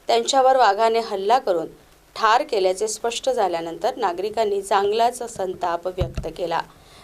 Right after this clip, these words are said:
रात्री उशिरापर्यंत शंकरपूर आंबोली मार्गावर रास्ता रोको आंदोलन करून वाघाचा बंदोबस्त करण्याची मागणी रेटून धरण्यात आली. गेल्या महिनाभरात शंकरपूर परिसरात वाघाच्या हल्ल्याची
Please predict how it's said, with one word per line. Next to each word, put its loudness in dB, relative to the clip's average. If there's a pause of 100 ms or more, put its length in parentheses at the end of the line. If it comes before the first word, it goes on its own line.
(120)
रात्री 4
उशिरापर्यंत 2
शंकरपूर 0 (840)
आंबोली 2
मार्गावर 2
रास्ता 2
रोको 0
आंदोलन 0
करून -2
वाघाचा 0
बंदोबस्त -2 (100)
करण्याची -2
मागणी -2
रेटून -2
धरण्यात -6
आली. -6 (540)
गेल्या 4
महिनाभरात 2
शंकरपूर -2
परिसरात -2
वाघाच्या -2
हल्ल्याची -2